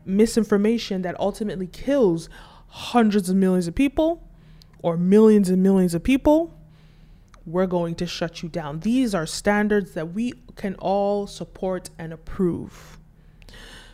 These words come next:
So I think what my point is, I'm not painting social media as the bad guys. I'm not positioning them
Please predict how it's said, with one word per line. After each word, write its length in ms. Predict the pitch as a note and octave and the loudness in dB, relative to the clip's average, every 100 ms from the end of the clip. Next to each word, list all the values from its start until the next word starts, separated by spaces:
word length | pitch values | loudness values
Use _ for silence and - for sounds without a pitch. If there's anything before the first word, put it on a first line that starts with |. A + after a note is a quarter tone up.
| - | -18
So 140 | - | -10
I 80 | D3 | -8
think 340 | A3+ F4+ F4+ - | -4 -4 -4 -2
what 380 | G#3 G#3+ - | 2 2 -2
my 160 | - F#3 | -6 -6
point 400 | F#3 - C4 C4 | -4 -2 -2 -2
is, 360 | - F#3 E3+ - | -4 -4 -6 -10
I'm 160 | F#3 G3+ | -6 -4
not 440 | C#4+ D#4 - - | -2 -4 -10 -16
painting 760 | - - A#3 A#3 - G#3+ C#3+ - | -12 -4 -4 -4 -4 -6 -8 -14
social 520 | - - G3 - F#3 | -12 -6 -6 -4 -4
media 360 | F3 F3+ F3+ D#3 | -2 -2 -4 -6
as 140 | D#3+ | -8
the 100 | D#3+ | -8
bad 300 | D#3 E3 D#3+ | -8 -8 -8
guys. 600 | - D#2+ - - - - - - - - - - | -8 -10 -12 -16 -16 -18 -20 -20 -20 -18 -14 -6
I'm 160 | G3 | -2
not 460 | A#3 F#4 - - - | 0 0 -2 -8 -4
positioning 1000 | A3+ G3+ E3+ G3+ A3+ A#3 G#3 G3 F#3 F3+ | 2 2 2 0 2 0 2 0 -2 -2
them 360 | F3+ F3+ F3 | -2 -4 -6